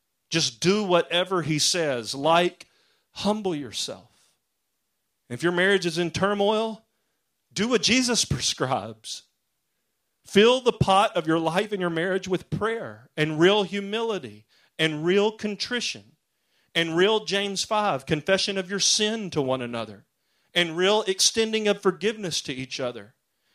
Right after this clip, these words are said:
and real asking for your spouse's help, who knows you better probably than you know yourself, and sees weaknesses and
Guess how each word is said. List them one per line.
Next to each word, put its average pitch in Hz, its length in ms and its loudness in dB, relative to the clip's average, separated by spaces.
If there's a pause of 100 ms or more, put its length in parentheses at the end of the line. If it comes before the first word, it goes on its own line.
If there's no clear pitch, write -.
(160)
and 175 220 0
real 214 320 6
asking 208 480 -2
for 202 100 -8
your 190 140 -8
spouse's 196 560 -6
help, 202 300 -6
who 170 100 -10
knows 202 260 -6
you 220 80 -20
better 190 500 -4 (220)
probably 165 500 -4
than 147 180 -16
you 139 120 -8
know 147 160 -4
yourself, 113 540 -8 (800)
and 139 120 -2
sees 202 320 0
weaknesses 196 720 0
and 131 200 -8